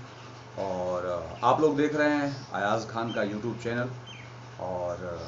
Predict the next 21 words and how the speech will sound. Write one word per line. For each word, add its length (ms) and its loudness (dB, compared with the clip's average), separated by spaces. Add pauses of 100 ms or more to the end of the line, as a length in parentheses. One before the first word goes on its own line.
(320)
दोस्तों, 300 6
आप 80 0
लोगों 220 2
को 60 0
बता 140 4
दूं 160 0
कि 380 -2
जो 120 0
है, 380 -2 (1200)
इस 120 0
समय 180 6
जो 140 4
है, 200 10
देश 300 4
में 100 4
बहुत 320 0
ही 40 -2
परेशानी 460 0
चल 140 -4
रही 300 -4
है, 120 -6